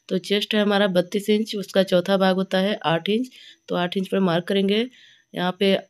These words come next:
एक इंच लेंगे ट-, अ, प्रिंसेस कट टक्स के लिए सिलाई मार्जिन और दो इंच एक्स्ट्रा सिलाई मार्जिन। अब इसके बाद में हम कमर का मार्क करेंगे, तो कमर है हमारा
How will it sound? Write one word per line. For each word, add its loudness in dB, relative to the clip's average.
एक 2
इंच 0
लेंगे 2
ट-, -4
अ, 2
प्रिंसेस 0
कट -2
टक्स -2
के -2
लिए 0
सिलाई 0
मार्जिन 0
और 0
दो 0
इंच 2
एक्स्ट्रा -2
सिलाई 0
मार्जिन। 0
अब -4
इसके 2
बाद 4
में 2
हम 0
कमर -2
का 0
मार्क 0
करेंगे, 0
तो -2
कमर 0
है 2
हमारा 2